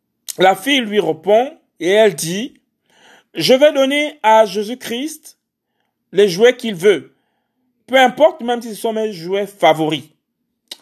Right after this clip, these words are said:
Et la mère va demander à sa fille, I ask her, « What do, what you doing, Lynette ? » La fille s'appelle aussi Lynette. « Que fais-tu, Lynette ? » Euh,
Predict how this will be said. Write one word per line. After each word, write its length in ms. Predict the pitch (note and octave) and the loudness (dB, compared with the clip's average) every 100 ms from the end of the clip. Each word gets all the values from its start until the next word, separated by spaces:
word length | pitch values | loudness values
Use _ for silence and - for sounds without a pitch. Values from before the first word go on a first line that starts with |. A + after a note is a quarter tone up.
| _ _ _ _ _ | _ _ _ _ _
Et 160 | - G3 | 0 2
la 140 | A3+ | 4
mère 520 | A#3 D4+ D4+ C4+ G#3 E3 | 2 2 2 2 2 4
va 140 | G#3 | 0
demander 320 | F#3 G3 G3+ | 2 -4 -4
à 60 | A3 | -4
sa 160 | - F#3 | -4 -6
fille, 360 | A3+ C4 E4 - _ | -8 -10 -10 -14 _
I 240 | - G#3+ A#3 | 0 2 4
ask 200 | D#4 - _ | 2 0 _
her, « 400 | A#3 A#3+ B3 B3+ C4+ _ _ _ _ _ _ _ | -2 0 0 -2 -10 _ _ _ _ _ _ _
What 280 | G#3+ D#4+ - | 2 2 0
do, 320 | B3+ B3+ - _ _ _ _ _ | -8 -8 -10 _ _ _ _ _
what 160 | C4 D#4+ | -2 -2
you 80 | D4 | -2
doing, 520 | F4 G#4 A#4 D#4 G#3+ F#3 - | 0 2 2 0 -2 -2 -4
Lynette ? » 680 | D3+ F3+ F3+ D#3 A#2+ _ - - | -2 0 0 0 -6 _ -20 -4
La 120 | C#3+ | -4
fille 140 | B3 | -4
s'appelle 320 | C#4+ E3+ G#3 E3+ | -2 -2 -2 -4
aussi 180 | - | -6
Lynette. « 460 | D3+ C3 A#2 G#2+ _ _ _ _ _ _ _ _ _ - - - | -4 -4 -4 -10 _ _ _ _ _ _ _ _ _ -20 -20 0
Que 100 | B3+ | 2
fais-tu, 480 | C4+ C#4 - F4 G#3+ | 4 0 2 0 2
Lynette ? » 500 | F3+ F#3+ E3 - _ _ _ _ _ _ _ _ _ _ _ D#3 | 0 0 -6 -10 _ _ _ _ _ _ _ _ _ _ _ 4
Euh, 360 | E3+ E3 D#3 | 6 6 4